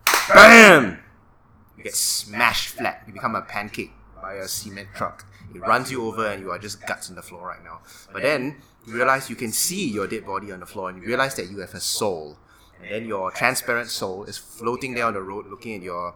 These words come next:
your, your pulverized body when suddenly the ground shakes and it opens up. A chasm forms and fire and brimstone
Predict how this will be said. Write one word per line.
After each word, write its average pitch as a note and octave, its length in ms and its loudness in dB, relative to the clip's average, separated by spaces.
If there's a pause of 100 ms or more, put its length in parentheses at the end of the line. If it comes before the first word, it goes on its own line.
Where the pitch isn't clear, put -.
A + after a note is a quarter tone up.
(460)
your, F2 320 -8
your F2 100 -12
pulverized G#2+ 720 0
body F#2+ 380 -6 (260)
when G2+ 120 -16
suddenly F#2 580 -6
the F#2 80 -14
ground G#2+ 580 0
shakes - 640 -8 (360)
and G2+ 80 -14
it G2+ 120 -16
opens G#2 280 -12
up. F#2+ 160 -4
A F#2 120 -16
chasm B2+ 480 -2
forms G#2+ 400 -6
and G2 120 -12
fire A#2 600 6
and G2 240 -4
brimstone A2+ 640 -8